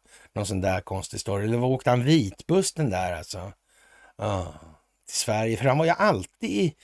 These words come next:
i, det var alltid Sverige i kretsarna kring det här. Och de här, eh, filmerna som vi har la-, lagt upp här, det,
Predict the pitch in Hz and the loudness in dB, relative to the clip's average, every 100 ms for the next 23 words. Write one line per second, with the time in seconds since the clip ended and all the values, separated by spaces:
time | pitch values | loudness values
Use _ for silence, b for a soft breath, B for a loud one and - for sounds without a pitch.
0 | B B 143 147 - 90 143 170 208 - | B B -4 -4 -6 -6 0 2 2 0
1 | 170 - - 208 123 110 113 113 156 147 | -4 -2 0 2 2 2 -2 -2 0 0
2 | - - 110 104 - 98 98 98 98 - | -2 -6 -6 -10 -10 -12 -10 -10 -10 -14
3 | - - - - 131 139 143 156 165 - | -18 -20 -18 -4 2 4 6 6 6 2
4 | - 92 95 95 90 85 82 - - - | -2 -10 -10 -10 -10 -12 -16 -20 -20 -20
5 | - _ - - - 131 117 117 113 120 | -20 _ -20 -10 0 2 2 0 0 -2
6 | 110 110 113 113 113 110 113 110 - 104 | -2 -2 -2 0 0 0 0 -2 -2 -8
7 | 95 - 98 101 110 | -8 -6 -4 -2 -2